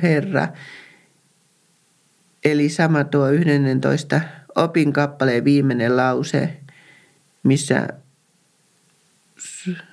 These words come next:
suomeksi sanotaan pahojen ikuisesti kestävän rangaistuksen, mutta mä tulkitsen sen niin, että paha on ikuisesti. Sen voisi ajatella myös niin kuin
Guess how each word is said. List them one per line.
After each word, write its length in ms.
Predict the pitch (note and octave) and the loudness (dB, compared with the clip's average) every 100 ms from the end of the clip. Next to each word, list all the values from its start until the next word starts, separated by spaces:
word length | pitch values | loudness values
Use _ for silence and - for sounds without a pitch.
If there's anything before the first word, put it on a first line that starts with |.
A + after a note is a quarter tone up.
| - | -20
suomeksi 560 | - C#3+ C#3 C#3 C3+ - | 0 2 2 0 -2 -2
sanotaan 540 | C#3+ C#3 C3+ C#3 B2+ | 2 2 2 0 0
pahojen 640 | - C#3+ D#3+ E3+ C3 B2 | -2 -2 0 2 2 2
ikuisesti 640 | A#2+ C3+ C#3 C3+ - C3+ - | 0 2 2 2 0 0 -2
kestävän 640 | - A#2 - B2 B2 A#2 | 0 0 0 0 0 0
rangaistuksen, 1120 | C3+ D3 C3+ G#2+ G2 - - - - B2 E3 - - - _ - | 2 0 0 -2 -4 -4 -6 -4 -2 -4 -4 -12 -20 -20 _ -4
mutta 300 | A2 - C3 | -2 0 2
mä 140 | C#3+ | 2
tulkitsen 680 | C#3+ D#3 D3 C3 - C#3 D#3+ | 2 2 2 -2 0 0 2
sen 240 | C3+ C#3 | 2 4
niin, 380 | D#3+ D#3 C3+ - - - _ _ | 4 4 2 -2 -10 -20 _ _
että 220 | B2+ B2+ - _ | -4 -4 -10 _
paha 460 | D#3+ F3+ G3 F3 E3 - - _ _ _ | -2 -2 -2 -2 -2 -6 -18 _ _ _
on 400 | B2+ C#3 D3 D#3 D#3+ - - | 0 2 2 -2 -6 -16 -2
ikuisesti. 840 | C#3+ C#3+ D3 D3 D3+ - - D#3+ - - - _ _ _ _ _ _ | -2 2 2 2 0 0 -2 -2 -4 -16 -20 _ _ _ _ _ _
Sen 240 | - C3+ C3 | -4 0 2
voisi 420 | C#3 C#3+ - - | 2 -2 -8 -4
ajatella 420 | D3 C3+ C3 B2 B2+ | 0 0 0 0 2
myös 340 | C3+ B2+ C3 | 2 0 0
niin 240 | C3 B2+ | -2 -2
kuin 320 | C3 C3 B2+ | 0 0 0